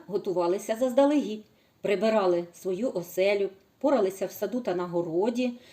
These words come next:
плели ось такі кошики і, звичайно, заготовляли, збирали яєчка. У курей рябеньких яєчка біленькі, обережно збирали,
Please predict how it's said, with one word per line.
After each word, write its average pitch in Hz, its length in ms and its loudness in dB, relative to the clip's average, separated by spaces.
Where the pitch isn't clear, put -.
плели 294 300 8
ось 233 120 0
такі 196 280 -6
кошики 269 840 2
і, 214 80 -4
звичайно, 233 680 0
заготовляли, 180 880 -2
збирали 175 640 -6
яєчка. 160 800 -6
У 269 120 0
курей 381 400 4
рябеньких 247 720 4
яєчка 208 580 2
біленькі, 196 880 2
обережно 262 600 6
збирали, 202 800 0